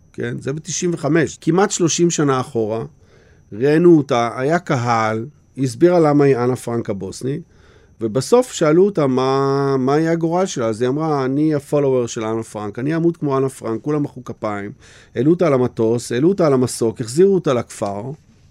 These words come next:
זה בתשעים וחמש, תחשוב מה היה קורה היום באלפיים עשרים וארבע, וכשהייתי בבוסניה עם הסרט, ב-, בעשרים ושתיים, בפסטיבל בסרייבו אמרו לי שהיא באמת,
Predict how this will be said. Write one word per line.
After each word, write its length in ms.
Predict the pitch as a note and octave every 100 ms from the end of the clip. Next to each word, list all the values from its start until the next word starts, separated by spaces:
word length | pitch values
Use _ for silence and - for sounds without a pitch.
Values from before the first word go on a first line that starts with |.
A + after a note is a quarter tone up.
| _ -
זה 160 | A2
בתשעים 420 | D3+ D3+ D#3+ G#3 G3
וחמש, 300 | F3+ F3 D#3+
תחשוב 400 | - - E3+ D#3
מה 100 | D3
היה 100 | -
קורה 300 | C#3+ C3 C3+
היום 280 | C3 B2+
באלפיים 400 | A2 G#2 - C#3
עשרים 260 | B2+ - A#2
וארבע, 460 | G#2 G2 G#2 C#3 E3 F#3 _ _ - - _ _ -
וכשהייתי 1120 | G2+ G#2 B2+ B2 B2+ _ _ - - G3 E3
בבוסניה 520 | D3+ C#3 F#3+ F#3+ G3
עם 100 | D3+
הסרט, 580 | C3+ - G3 G3+ D#3 - _ _ _ _ _ - G#2
ב-, 160 | G2+ F#2+ C2+ -
בעשרים 1040 | G2 G2 - - - A2 - A#2+ - C#3
ושתיים, 400 | B2+ - E3+ - E3 _ - _ _ _ _ _ -
בפסטיבל 560 | G2+ G#2 A#2 - C#3 F3+
בסרייבו 440 | D3 C#3+ D#3+ D#3
אמרו 200 | A2+ A#2
לי 60 | C3
שהיא 160 | -
באמת, 440 | C3 C#3 C#3+ -